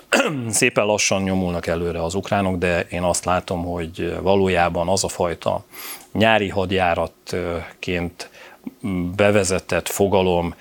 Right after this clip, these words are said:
és az ahhoz kapcsolódó hadműveletek leállnak. Avgyivka térségében, ö,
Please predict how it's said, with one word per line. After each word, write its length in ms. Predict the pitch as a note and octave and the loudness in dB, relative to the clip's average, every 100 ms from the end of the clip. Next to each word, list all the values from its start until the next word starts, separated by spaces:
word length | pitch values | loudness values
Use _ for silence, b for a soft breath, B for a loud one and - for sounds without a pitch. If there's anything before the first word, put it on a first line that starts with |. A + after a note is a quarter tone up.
| B - | B -4
és 100 | F#2 | 2
az 100 | G2 | 4
ahhoz 240 | G2+ F#2 | 4 4
kapcsolódó 500 | F#2+ F2 F#2+ E2+ E2 | 0 0 0 0 0
hadműveletek 840 | F#2 E2 E2+ E2+ E2 E2 F2 - - | 0 -2 -2 -2 -4 -4 -8 -10 -8
leállnak. 920 | - E2+ D#2 E2 F2+ F#2 - - - - | 2 4 4 2 0 -4 -8 -18 -20 0
Avgyivka 640 | C3+ C3+ A#2 G#2+ F#2+ - | 2 2 0 -2 -2 -4
térségében, 1080 | F2 F#2+ G#2 - C3 C#3+ C3+ C#3+ C#3 C#3 C#3+ - - | -2 0 0 0 0 0 0 2 0 0 -4 -6 0
ö, 280 | F#2+ F#2 | 2 2